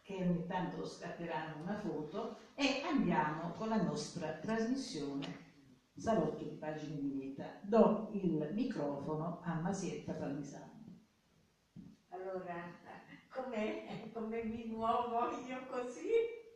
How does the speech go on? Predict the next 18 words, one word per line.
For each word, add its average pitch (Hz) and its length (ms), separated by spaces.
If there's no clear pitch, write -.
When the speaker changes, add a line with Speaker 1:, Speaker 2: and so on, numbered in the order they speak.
Speaker 2:
Così? 269 720
Speaker 1:
Fai 277 360
come - 220
Speaker 2:
Che 415 160
Speaker 1:
vuoi. 359 220
Speaker 2:
dici - 300
tu? 415 440
Speaker 1:
Sei 220 280
libera. 165 600
Speaker 2:
Allora, 180 840
io 262 260
ho 214 600
alla 220 260
mia 208 240
destra 175 840
un 240 200
carissimo 208 800
amico 165 880